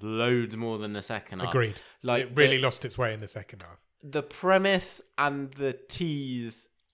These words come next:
Speaker 1: and the world itself was much more satisfying than the actual, like, denouement
Speaker 2: The
Speaker 1: and,
Speaker 2: payoff.
Speaker 1: and the payoff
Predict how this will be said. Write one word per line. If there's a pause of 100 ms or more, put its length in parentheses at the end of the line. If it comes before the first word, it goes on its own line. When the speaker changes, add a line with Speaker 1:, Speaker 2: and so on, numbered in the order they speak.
(960)
Speaker 1:
and
the
world
itself (160)
was (560)
much
more
satisfying
than (140)
the
actual,
like, (400)
denouement (200)
Speaker 2:
The
Speaker 1:
and,
Speaker 2:
payoff.
Speaker 1:
and
the
payoff